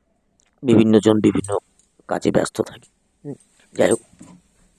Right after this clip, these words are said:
ইতুর, আহ, ঘট কিন্তু সকালবেলাতে পুকুর ঘাট থেকে আমরা নিয়ে এলাম, প্রতিষ্ঠা করা হলো এবং এরপর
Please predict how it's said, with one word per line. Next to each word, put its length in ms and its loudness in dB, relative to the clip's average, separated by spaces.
ইতুর, 480 0
আহ, 300 4
ঘট 240 -2
কিন্তু 280 -4
সকালবেলাতে 760 -4
পুকুর 260 -2
ঘাট 240 -8
থেকে 160 -10
আমরা 200 -16
নিয়ে 220 -18
এলাম, 220 -20
প্রতিষ্ঠা 380 -4
করা 280 0
হলো 200 -8
এবং 340 -4
এরপর 320 0